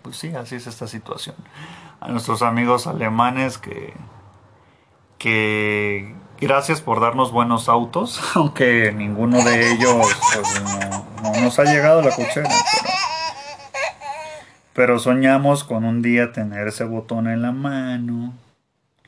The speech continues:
en la mano, <laughs> para poder activar nuestro coche, que ya sabes que es un sueño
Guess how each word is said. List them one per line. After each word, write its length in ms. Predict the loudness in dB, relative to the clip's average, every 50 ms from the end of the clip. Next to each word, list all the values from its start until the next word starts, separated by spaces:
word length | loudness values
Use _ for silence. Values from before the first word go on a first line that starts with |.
| _ _ _ _ _ _ _ _ _ _ _ _ _ _ _ _ _
en 240 | -10 -6 -4 -4 -2
la 120 | -4 -4
mano, 760 | -4 -2 0 0 0 2 0 0 -2 -2 0 2 2 2 2 4 2 2 2 4 2 2 2 4 0 0 0 -2 -12 -20
<laughs> 760 | -20 -20 _ _ _ _ _ _ _ _ _ _ _ _ _
para 720 | 2 4 4 6 4 4 4 4 4 2 0 -2 -4 -10
poder 400 | -10 -8 -6 -4 -2 -2 -2 -4
activar 580 | -4 -8 -8 _ -4 -4 -4 -4 -4 -8 -8 -10
nuestro 440 | -12 -14 -14 -14 -14 -12 -12 -12 -10
coche, 420 | -6 -4 -4 -4 -6 -8 -12 -12
que 240 | -12 -16 -14 -12 -10
ya 400 | -10 -8 -6 -6 -6 -6 -6 -6
sabes 400 | -6 -8 -8 -8 -8 -10 -14 -14
que 140 | -14 -14 -14
es 200 | -14 -14 -10 -8
un 140 | -6 -6 -6
sueño 600 | -6 -4 -2 0 0 2 0 0 -2 -4 -8